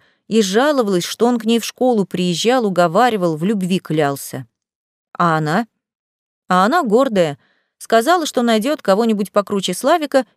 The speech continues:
и неженатого. Ну а потом... Потом она исчезла". "Оля,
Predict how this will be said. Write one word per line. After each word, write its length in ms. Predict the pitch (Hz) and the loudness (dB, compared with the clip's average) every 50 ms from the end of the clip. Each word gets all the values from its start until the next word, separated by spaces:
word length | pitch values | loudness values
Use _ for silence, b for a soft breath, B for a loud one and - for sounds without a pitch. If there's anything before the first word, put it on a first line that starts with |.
| _ - | _ -2
и 100 | 233 269 | 0 0
неженатого. 800 | 269 269 233 196 196 175 165 156 156 - - 151 147 151 147 - _ _ _ _ _ - | 2 0 0 2 2 2 2 2 0 0 0 -2 -2 -2 -4 -8 _ _ _ _ _ -6
Ну 180 | 196 220 233 | -4 -2 0
а 80 | 226 214 | 0 0
потом... 480 | - 220 214 - 277 285 277 269 247 - _ _ _ _ _ _ _ _ _ _ _ _ _ _ _ _ | 0 -2 0 0 0 0 0 -2 -4 -8 _ _ _ _ _ _ _ _ _ _ _ _ _ _ _ _
Потом 340 | - 147 - - 247 311 302 | -8 -8 -4 -4 -4 -2 -2
она 260 | 240 196 180 226 247 | -2 0 0 0 -2
исчезла". 640 | 208 - - - - 143 156 151 - 143 147 151 - _ _ _ _ _ _ _ _ _ _ _ _ _ _ _ _ _ _ _ _ _ _ | -2 -4 -6 -6 -6 -6 -6 -4 -6 -8 -8 -8 -10 _ _ _ _ _ _ _ _ _ _ _ _ _ _ _ _ _ _ _ _ _ _
"Оля, 420 | - 185 214 233 220 190 156 139 | -6 -2 0 0 2 2 0 -2